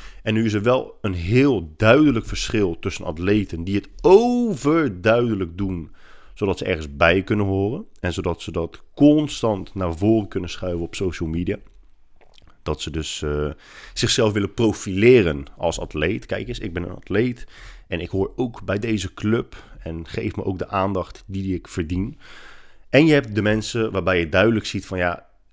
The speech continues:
dit is iemand die echt oprecht kan genieten van het traject, die echt oprecht geniet van de sport en die het ook, dus ook echt voor zichzelf of, eh, die het dus ook echt voor zichzelf doet en, ehm, wedstrijden draait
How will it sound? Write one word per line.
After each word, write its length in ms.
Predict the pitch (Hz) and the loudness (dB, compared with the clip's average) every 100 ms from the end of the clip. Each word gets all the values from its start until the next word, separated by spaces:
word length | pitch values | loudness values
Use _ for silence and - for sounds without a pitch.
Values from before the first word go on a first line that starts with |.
| _ | _
dit 420 | 104 90 - 117 | -18 -18 -4 -4
is 80 | 117 | -2
iemand 420 | 120 101 98 95 | -4 -2 -2 -4
die 200 | 101 95 - | -10 -10 -2
echt 420 | 113 104 - - - - - | -2 -2 -10 -18 -20 -20 -2
oprecht 520 | 123 110 139 135 - | 0 4 4 2 -2
kan 200 | 101 92 | -2 0
genieten 420 | 98 104 101 80 | 0 -2 -2 -4
van 280 | - 92 82 | -2 -2 -2
het 240 | 87 - _ | -10 -12 _
traject, 540 | 82 78 98 - - - | -2 0 0 -4 -20 -18
die 120 | - - | -16 -8
echt 240 | 123 - | -8 -6
oprecht 340 | 92 92 92 | -6 -6 -6
geniet 260 | - 92 90 | -6 -8 -8
van 140 | 90 | -10
de 60 | 80 | -10
sport 500 | - - 113 - - - - - - | -12 -4 -4 -4 -14 -20 -20 -20 0
en 180 | 139 | 2
die 140 | 143 170 | 6 4
het 140 | 139 | 6
ook, 180 | 135 - | 4 2
dus 180 | 120 110 | -4 0
ook 140 | 113 - | 0 -2
echt 280 | - 139 - | -2 -2 -4
voor 280 | - 117 107 | -10 -2 -2
zichzelf 520 | 101 - - 117 107 | -2 -6 0 0 0
of, 400 | - - - - | -6 -14 -20 -16
eh, 120 | - 113 104 | -6 -6 -6
die 200 | 113 113 | -6 -4
het 80 | |
dus 160 | 110 113 | -4 -6
ook 140 | 123 | -6
echt 140 | - - | -8 -6
voor 140 | 104 | -6
zichzelf 400 | 87 - 156 147 | -4 -6 -2 -2
doet 220 | 90 95 - - - - - | -2 -4 -8 -20 -20 -20 -10
en, 340 | - 98 98 - - _ _ _ _ | -2 -2 -2 -6 -16 _ _ _ _
ehm, 600 | - 95 90 90 92 - 82 | -4 0 0 -2 -4 -6 0
wedstrijden 760 | 123 - - 107 104 98 87 | 0 0 -2 2 2 0 -4
draait 640 | 92 95 98 98 101 - | 0 2 2 0 -4 -12